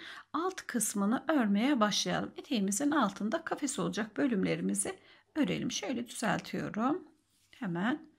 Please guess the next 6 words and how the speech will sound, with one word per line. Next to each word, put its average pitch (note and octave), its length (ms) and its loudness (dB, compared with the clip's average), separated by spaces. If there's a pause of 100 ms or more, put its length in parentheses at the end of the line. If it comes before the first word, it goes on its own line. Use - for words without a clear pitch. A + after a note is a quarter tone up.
(500)
tamamen E4 640 6
birleştirmiyorum. G3 840 0
Bakın G#3+ 260 -8
şöyle - 460 -4
üzerine F#3+ 520 -2
koyalım. A3+ 600 -2